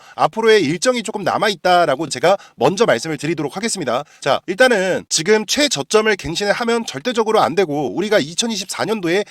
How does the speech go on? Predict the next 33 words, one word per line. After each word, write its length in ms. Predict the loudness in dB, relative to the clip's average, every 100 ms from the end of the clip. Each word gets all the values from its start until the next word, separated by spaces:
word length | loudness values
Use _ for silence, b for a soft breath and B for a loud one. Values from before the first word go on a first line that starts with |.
| B -12
바닥권을 540 | -2 0 0 -2 -2
잡았던 360 | -2 -4 -2 -2
것보다 520 | -2 2 4 4 0 B
이미 240 | -6 -4 -4
금액 320 | -2 0 0 0
아래로 560 | 0 2 2 2 0 -6 b
많이 260 | -2 0 0
밀리게 360 | -4 -4 -4
되면서 560 | -4 -2 -2 0 -2 -4
지금 360 | -2 0 2 0 b b
바닥을 420 | -2 2 2 2
빠르게 300 | 0 -2 -2
잡아주는 500 | -4 0 0 0 -2
게 120 | -2
포인트다라고, 800 | -2 -4 -4 0 2 4 4 0 -2 B B
어, 120 | 0 4
말씀을 320 | 4 2 -4
드리고 260 | -4 -2
싶습니다. 600 | -2 -2 -2 0 0 -2 2
자, 240 | 2 2 0
바닥을 400 | 0 0 0 -2
잡았다라고 640 | 0 0 2 2 2 -2
볼 240 | -6 -6
수 80 | -6
있는 140 | -6 -6
방법 260 | -4 -6
중에 140 | -2 -2
하나가 580 | 0 2 2 2 2
우리가 460 | -2 -4 2 2 2
주봉 260 | -2 -6 -4
캔들로 320 | -4 -4 -4
보셨을 340 | -2 -2 -2
때 260 | -2 0